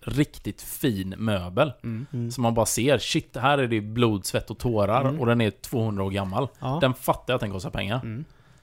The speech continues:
Speaker 1: Men annars bara,
Speaker 2: Men det är det
Speaker 1: nej.
Speaker 2: som är så konstigt. Just, för nu, jag har kollat rätt mycket bytt och bytt och så här.
Speaker 1: Mm.
Speaker 2: Och det är ju alltid så här, när det är få exemplar
Speaker 3: Ja.
Speaker 2: så är det ju oftast jävligt dyrt.
Speaker 1: Mm.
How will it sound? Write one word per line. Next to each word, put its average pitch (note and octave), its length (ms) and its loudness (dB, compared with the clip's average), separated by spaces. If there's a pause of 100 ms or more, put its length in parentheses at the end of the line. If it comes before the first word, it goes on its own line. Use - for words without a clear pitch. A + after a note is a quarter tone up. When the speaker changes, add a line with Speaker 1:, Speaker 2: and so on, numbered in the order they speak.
(180)
Speaker 1:
Men A#2+ 180 4
annars A2+ 320 2
bara, C3 220 -6 (120)
Speaker 2:
Men C3+ 160 4
det F3 160 8
är F3 40 6
det F#3 100 8
Speaker 1:
nej. F3 100 8
Speaker 2:
som F3 100 4
är A#3 80 8
så G3 120 2
konstigt. - 880 0 (440)
Just, F3+ 440 2
för E3+ 100 -6
nu, F#3+ 120 2
jag G3+ 140 6
har G#3+ 80 6
kollat C#3+ 280 2
rätt A2+ 120 -6
mycket B2 240 -8
bytt - 180 -10
och B2 60 -12
bytt - 220 -10
och A#2+ 60 -8
så D3 60 -4
här. C#3 120 -8 (100)
Speaker 1:
Mm. A2+ 220 -2 (300)
Speaker 2:
Och C#3 340 0 (340)
det F#3+ 140 2
är G3 40 8
ju F#3 80 8 (120)
alltid G3 320 0
så C3+ 80 -4
här, B2 80 -2
när D#3+ 160 4
det F3 220 4
är F3 80 6
få A#3 340 0
exemplar F3 680 -6 (280)
Speaker 3:
Ja. B2+ 380 -2
Speaker 2:
så - 140 -2
är D3+ 80 0
det C#3 60 0
ju C#3 60 2
oftast C3 340 -6
jävligt A#2+ 360 -6
dyrt. C3 440 -8
Speaker 1:
Mm. G#2 160 -4